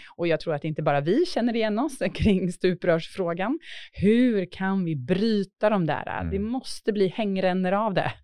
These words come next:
Speaker 1: alltså, som går över gränserna. Eh, för, för hållbarheten går fullkomligt
Speaker 2: Mm.
Speaker 1: över gränserna.
Speaker 2: Mm.
Speaker 1: Det är ju mer av en amöba, liksom, som vi behöver,
Speaker 2: Mm.
Speaker 1: där vi behöver jobba strukturerat.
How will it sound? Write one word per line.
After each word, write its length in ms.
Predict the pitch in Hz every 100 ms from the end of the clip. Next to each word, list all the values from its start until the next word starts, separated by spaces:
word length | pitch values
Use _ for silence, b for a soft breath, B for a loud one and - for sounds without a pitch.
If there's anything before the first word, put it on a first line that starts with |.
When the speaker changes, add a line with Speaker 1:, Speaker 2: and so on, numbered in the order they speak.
| B B B
Speaker 1:
alltså, 380 | 208 185 180 160 b
som 300 | - 220 196
går 280 | 185 180 170 -
över 400 | 180 175 165 165
gränserna. 640 | 165 160 156 - 156 156 b b b b 180
Eh, 920 | 165 156 156 151 147 - 175 - 180
för, 440 | - 175 165 -
för 380 | - 165 160 -
hållbarheten 600 | 170 175 156 170 175 165
går 300 | 156 - 151 - _
fullkomligt 840 | 196 170 147 - 202 170 131 87
Speaker 2:
Mm. 100 | - -
Speaker 1:
över 100 | -
gränserna. 460 | 64 58 - -
Speaker 2:
Mm. 140 | 90 85 _ _ _
Speaker 1:
Det 80 | 190
är 220 | 190 180
ju 360 | 175 170 170 170
mer 260 | 196 190 170
av 100 | 156
en 140 | 156
amöba, 640 | 175 170 175 165 147 160 156 -
liksom, 520 | - 165 - - 165 165
som 200 | - 175
vi 100 | 160
behöver, 420 | 156 151 143 - 151 165
Speaker 2:
Mm. 140 | 85 _ -
Speaker 1:
där 60 |
vi 80 | 160
behöver 260 | 151 143 143
jobba 280 | 139 156
strukturerat. 680 | - - - 165 160 156 147